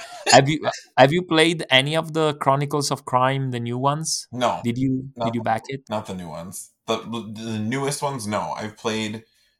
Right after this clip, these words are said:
Speaker 1: um, I played Noir, Noir, I think.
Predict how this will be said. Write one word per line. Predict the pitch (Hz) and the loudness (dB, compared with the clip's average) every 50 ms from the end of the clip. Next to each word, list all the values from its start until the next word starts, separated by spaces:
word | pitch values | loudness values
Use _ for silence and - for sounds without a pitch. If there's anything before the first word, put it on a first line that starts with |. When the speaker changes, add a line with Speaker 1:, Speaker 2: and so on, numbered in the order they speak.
| _ _ - 107 | _ _ -8 -4
Speaker 1:
um, | 104 101 98 95 95 92 - - | -4 -2 -4 -4 -8 -10 -12 -12
I | - 107 | -12 -12
played | - 120 113 107 104 104 | -8 -6 -6 -6 -4 -4
Noir, | 101 101 101 101 98 98 95 90 - _ - | -4 -4 -4 -2 -2 -2 -4 -4 -6 _ -10
Noir, | 98 95 95 95 95 98 107 127 147 156 - - - | -8 -6 -6 -6 -4 -4 -4 -4 -4 -6 -8 -10 -12
I | |
think. | 151 - - 175 160 156 | -14 -14 -12 -12 -12 -12